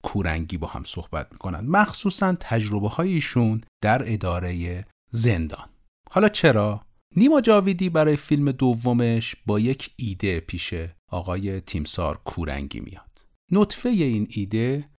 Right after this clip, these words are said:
از شهر یاسوجه. فرودگاه یاسوج پشت به پشت زندان این شهر و اختلافات زیادی تو سالهای اخیر برای بزرگتر شدن فرودگاه و مشکلاتی که این زندان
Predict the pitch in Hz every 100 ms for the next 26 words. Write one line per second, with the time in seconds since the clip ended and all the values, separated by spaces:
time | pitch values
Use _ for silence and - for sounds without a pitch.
0 | - 147 165 147 - 135 113 - 113 107
1 | 98 82 69 - - 76 - - _ _
2 | _ - 151 151 143 - 165 104 95 95
3 | 92 - 120 139 165 - _ _ - -
4 | 110 117 - - - 110 - 175 - -
5 | 131 127 113 90 87 85 90 98 104 95
6 | 95 90 - - - - - _ _ _
7 | 101 120 127 120 - 139 135 - 160 107
8 | 104 107 135 160 147 147 - _ _ -
9 | 185 - 131 113 131 95 87 - 120 139
10 | - _ _ - 110 113 120 131 101 90
11 | 80 - _ 101 104 98 92 - 95 85
12 | - 95 107 160 - - 98 92 - 85
13 | 85 - _ - 123 190 156 - 113 104
14 | 113 117 85 92 131 160 131 113 104 104
15 | 104